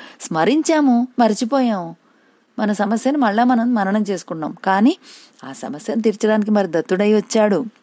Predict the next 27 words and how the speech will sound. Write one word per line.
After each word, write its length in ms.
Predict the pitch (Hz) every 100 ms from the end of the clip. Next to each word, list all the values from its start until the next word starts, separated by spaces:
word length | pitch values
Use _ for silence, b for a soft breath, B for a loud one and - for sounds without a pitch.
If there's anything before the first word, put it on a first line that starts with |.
| _ _ _ _ _ _ - _ 185
ఇది 120 | 190
మనం 280 | 196 180 160
గుర్తుపెట్టుకోవాలి. 720 | - 180 - - 160 151 131 B B B 165
ఎప్పుడైనా 420 | 175 247 254 247
చూడండి, 540 | 220 196 185 175 170 B B B
మన 120 | 170 160
జీవితాల్లో 540 | 170 190 196 170 165
ప్రతి 320 | 190 202 262
వారు 240 | 262 247 220
కూడా 200 | 208 185
గుర్తుంచుకోవాల్సిన 640 | 170 190 185 196 175 170
విషయం 260 | 156 160 156
ఏంటంటే, 600 | 156 156 151 143 147 156 B B -
ప్రార్థన 440 | 147 151 165 208 226 170
చేసి 420 | 156 - 156 151 b b b _
ఊరుకోండి. 540 | 175 180 - 151 123 - _
సమస్య 460 | - 175 196 - 202
వచ్చింది, 560 | 160 - - 175 123 -
ప్రార్థన 340 | 165 165 156 180
చేయండి. 460 | 165 151 143 139 b b b 160
మనకు 240 | 165 165
ఎవరో 420 | 151 135 147 196
ఆ 120 | 202 170
భగవంతుడు 400 | 143 151 190 185
తప్పకుండా 580 | 175 - - 196 202
పంపిస్తాడు. 520 | 196 - - - - -
అంటే 240 | 196 269